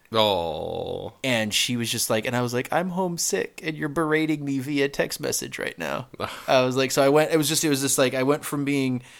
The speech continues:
Speaker 2: feeling very super appreciated and just really awesome to, "I'm a piece of crap."
Speaker 1: Yeah.
Speaker 2: <laughs>
Speaker 1: <sighs> That's a terrible thing.
Speaker 2: Yeah.
Speaker 1: Yeah.
Speaker 2: So.
Speaker 1: It's so funny how, like, one little thing can just, like, bring you down.
Speaker 2: Mm-hmm.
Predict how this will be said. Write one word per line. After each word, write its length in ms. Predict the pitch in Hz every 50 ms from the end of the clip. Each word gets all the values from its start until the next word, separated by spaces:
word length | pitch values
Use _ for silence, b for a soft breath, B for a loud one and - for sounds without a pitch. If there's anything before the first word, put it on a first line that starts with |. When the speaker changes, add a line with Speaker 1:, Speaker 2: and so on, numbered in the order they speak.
| B B B
Speaker 2:
feeling 260 | - 160 147 131 117
very 300 | 110 143 185 185 180 170
super 380 | 156 - - 202 185 - 175 170
appreciated 640 | 160 - 180 170 160 147 - 151 135 127 120 117
and 80 | 117 120
just 120 | 120 123
really 280 | 139 151 160 156 151 147
awesome 340 | 147 143 139 - - 131 131
to, 280 | - - 120 110 113 - -
"I'm 300 | 127 135 139 135 127 110
a 60 | 104
piece 320 | - - 139 127 113 -
of 80 | - -
crap." 680 | - - - 131 117 113 107 107 101 98 98 98 98
Speaker 1:
Yeah. 380 | 98 95 90 85 87 87 90 - - - _
Speaker 2:
<laughs> 220 | - - - - - - 233 - - 147 - B B B B B B B B B B
Speaker 1:
<sighs> 400 | 101 92 82 - - - - -
That's 200 | 113 - - -
a 40 | 92
terrible 380 | - - 90 92 90 90 95
thing. 340 | 95 - - 85 90 90 92 -
Speaker 2:
Yeah. 320 | 110 107 101 104 101 95 - - _ _ - -
Speaker 1:
Yeah. 220 | - 90 90 90 90 - - _
Speaker 2:
So. 360 | - - - 98 95 98 95 98
Speaker 1:
It's 120 | 107 -
so 100 | - 165
funny 220 | 151 - - 120 104
how, 140 | 98 104 92
like, 200 | 92 95 - -
one 280 | 104 101 98 101 104
little 220 | 104 107 101 101 98
thing 380 | - - 101 92 85 80 85
can 160 | - 101 87
just, 340 | 82 - 80 - - - -
like, 300 | - - 95 98 101 110
bring 240 | - 110 104 101 92
you 160 | 90 90 85
down. 420 | 85 85 87 87 80 80 82 82 -
Speaker 2:
Mm-hmm. 380 | 131 135 143 131 143 151 147 151